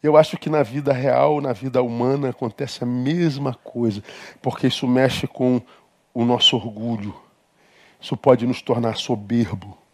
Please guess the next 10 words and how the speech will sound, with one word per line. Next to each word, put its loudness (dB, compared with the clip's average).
E -2
qual 6
o -4
problema 2
da 2
soberba, -4
irmão? -6
Provérbio -2
dezesseis, -2
dezoito. -4